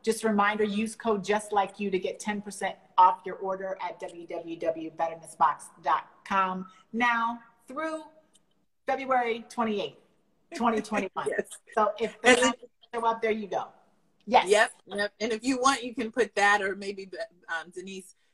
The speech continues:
Speaker 2: can put this in the comments under the I G T V, and that way it'll be there forever. <laughs> So that
Speaker 1: Okay.
Speaker 2: way <laughs> people can
Speaker 1: Oh,
Speaker 2: come
Speaker 1: yes.
Speaker 2: back and reference.
Speaker 1: See?
Speaker 2: Yep.
Speaker 1: That new school. See what I'm saying?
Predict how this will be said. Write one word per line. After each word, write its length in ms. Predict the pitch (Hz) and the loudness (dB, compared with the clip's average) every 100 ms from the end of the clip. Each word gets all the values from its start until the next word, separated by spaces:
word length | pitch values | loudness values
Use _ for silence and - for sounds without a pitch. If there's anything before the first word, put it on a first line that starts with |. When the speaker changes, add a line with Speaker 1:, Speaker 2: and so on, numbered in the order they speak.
| _ | _
Speaker 2:
can 140 | 190 | -8
put 220 | - 190 | -2 0
this 240 | - 180 - | 0 0 -2
in 240 | 170 170 | -8 -4
the 140 | 160 156 | 0 -2
comments 600 | - 190 180 175 151 - | 2 4 4 2 -8 -8
under 280 | 160 160 156 | -2 0 0
the 120 | 147 | 0
I 140 | 147 156 | -2 -2
G 180 | 165 156 | -6 -20
T 220 | 170 151 | -20 -14
V, 220 | 165 156 | -10 -6
and 100 | 147 | -6
that 200 | 151 147 | -4 -4
way 160 | 151 139 | -4 -6
it'll 160 | 135 143 | -8 -12
be 160 | 143 | -12
there 160 | 139 139 | -10 -10
forever. 500 | 123 - 127 - - _ | -12 -12 -12 -12 -20 _
<laughs> 240 | 269 - 285 | -8 -6 -4
So 140 | 214 | 0
that 220 | 180 180 | 8 8
Speaker 1:
Okay. 300 | 160 156 185 - | 8 6 4 2
Speaker 2:
way 100 | 269 - - | -6 -8 -16
<laughs> 220 | - - | -18 -2
people 260 | - 285 226 | 4 8 8
can 160 | 277 339 | 8 6
Speaker 1:
Oh, 40 | |
Speaker 2:
come 180 | 269 202 | 2 0
Speaker 1:
yes. 100 | 180 | -2
Speaker 2:
back 140 | - | -4
and 120 | 175 170 | -8 -6
reference. 640 | 175 - 165 151 165 - _ _ - | -6 -4 -6 -4 -6 -10 _ _ -20
Speaker 1:
See? 240 | - 269 | -12 -4
Speaker 2:
Yep. 360 | - 349 392 440 _ _ | -2 0 -2 -4 _ _
Speaker 1:
That 180 | 269 262 | -2 -2
new 180 | 262 285 | -2 -4
school. 500 | 285 - 247 196 165 | -6 -10 -6 -6 -6
See 180 | - 277 | -8 -4
what 100 | 277 | -4
I'm 100 | 277 | -4
saying? 440 | - 294 294 277 | -2 -2 -2 -4